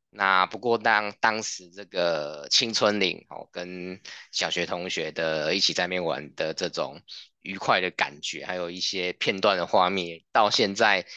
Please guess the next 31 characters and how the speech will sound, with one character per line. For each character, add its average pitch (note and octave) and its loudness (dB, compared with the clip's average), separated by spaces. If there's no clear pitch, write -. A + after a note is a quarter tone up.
都 A2+ 4
还 G#2 4
留 F#2 2
在 G2 2
心 F#2 -4
中， F#2+ -2
也 F2 -6
是 G2+ -8
很 F2+ -4
美 F2+ 0
好 G#2+ 2
的 F#2 2
一 F#2 0
段 F#2+ 4
回 E2+ 2
忆 F2+ -6
啦。 E2 -2
那 B2+ 2
后 D#3 8
来 F#2+ 6
呢， G2 4
呃， F#2 4
到 G2+ 4
了 E2+ 2
高 G#2 2
中、 A2 -2
大 G2+ 6
学 D2 -10
的 - -12
时 - -16
候， D#2 -2